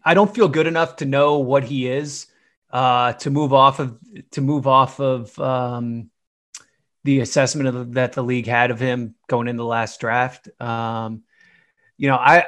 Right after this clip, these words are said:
I liked him, I liked him better than forty-fourth, but there, there's definitely still some qu-, questions watching him and, you know, physically and, like, can he really actually shoot, or is he just a guy who's shooting threes because he can't do anything else? Um,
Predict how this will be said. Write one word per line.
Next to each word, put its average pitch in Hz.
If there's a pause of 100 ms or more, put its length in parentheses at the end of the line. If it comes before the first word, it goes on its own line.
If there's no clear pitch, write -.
I 151
liked 175
him, 151 (180)
I 156
liked 185
him 160
better 151
than 143
forty-fourth, 151 (100)
but 127
there, 139
there's 139
definitely 180
still 151
some 131
qu-, - (380)
questions 135
watching 127
him 131
and, 120 (600)
you 135
know, 117 (400)
physically 147
and, 120
like, 120
can 165
he 160
really 180
actually 170
shoot, 160
or 151
is 127
he 139
just 143
a 147
guy 135
who's 123
shooting 135
threes 135
because 123
he 131
can't 123
do 127
anything 120
else? 110
Um, 120